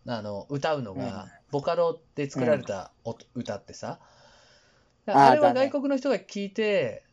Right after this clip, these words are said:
Speaker 1: なんかこう、なんか、なんかすごいことが起こってるっていう風に、あの、
Speaker 2: うん。
Speaker 1: もっともっと広がっていく可能性はあるかなと思う。なんか、あ、やっぱ日本の、
Speaker 2: うんうんうん。
Speaker 1: ね、日本のサブカルのイカれ具合って向こうの人たちはさ、結構褒めてくれるから。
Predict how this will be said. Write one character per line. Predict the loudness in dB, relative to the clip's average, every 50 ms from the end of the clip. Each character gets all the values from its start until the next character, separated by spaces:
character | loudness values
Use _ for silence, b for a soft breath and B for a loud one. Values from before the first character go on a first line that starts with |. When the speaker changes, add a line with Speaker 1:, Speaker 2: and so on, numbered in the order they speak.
| _
Speaker 1:
な | -6 -6 -4
ん |
か | -4 -4
こ | -2 0 0 2 2 2 2 0 -2 -4 _ -8
う、 | -4
な | -2 -2 -2
ん | -4
か、 | -8 -8 -4 -2 0 0 -2 -4 -6 _ _ _ _ _ -6
な | -2 -2 -2
ん | -2 -2
か | -4 -6
す | -4 0 2
ご | 2 2
い |
こ | 2 2 0
と | 0 2
が | 2 2 0
起 | 0
こ | 0 -2 -2
っ | -4
て | -4 -4 -2
る | -2
っ | -4
て | -6 _ -4 -2
い | -2 -2
う | -2
風 | -2 -2 -4 -4
に、 | -2 -4 -4 -4 -4 -6 -8 -12 -18 _ _ B B B B B B B B B
あ | -6 -4 -4
の、 | -2 -2 -2 -2 -2 -2 -2 -4
Speaker 2:
う |
ん。 | -4 -2
Speaker 1:
も | 0 0 0
っ | 0 -2
と | -4 -2
も | -2 -4
っ | -6
と | -6 -10 -8
広 | -4 -2 -2 0
が | -2
っ | -2 -4
て | -6 -12
い | -14
く | -12 -12
可 | -10 -8 -6
能 | -4 -4 -4
性 | -4 -2 -2 -2
は | -2 -2
あ | -2
る | -4
か | -6 -8
な | -10 -10 -10 -12
と | -14 -16
思 | -16 -18 -20 -20 _ _ -6
う。 |
な | -6 -6
ん | -6 -6
か、 | -10 -12 -14 -14 -18 _ _ _
あ、 | -10 -6 -4
や | -4 -4
っ |
ぱ | -4 -6 -8
日 | -8 -6 -6
本 | -4 -4 -4 -2 -2
の、 | -2 -4
Speaker 2:
う |
ん | -6 -6
う | -8
ん | -8
う |
ん。 | -8
Speaker 1:
ね、 | -8 -8 -6
日 | -6 -4
本 | -2 -2 -2
の | -2
サ | -2 0 -2 -2
ブ | 0
カ | 2 0 0
ル | 0 0
の | -4 -6
イ | -4 -2
カ | -2 0
れ | 0 0
具 | 0 0
合 | 0 0
っ | 0
て | -4 -8 -12
向 | -12 -10 -8 -8 -6
こ | -2 -2
う | -2
の | -2
人 | -4 -6 -8
た | -8
ち | -10
は | -12 -14
さ、 | -14 -16 -12
結 | -10 -10 -12 -10 -12
構 | -14 -14 -10 -8
褒 | -6 -6
め | -6 -8
て | -10 -12
く | -14 -14
れ | -14
る | -14 -14
か | -14 -14 -14
ら。 | -14 -14 -16 -18 -18 -20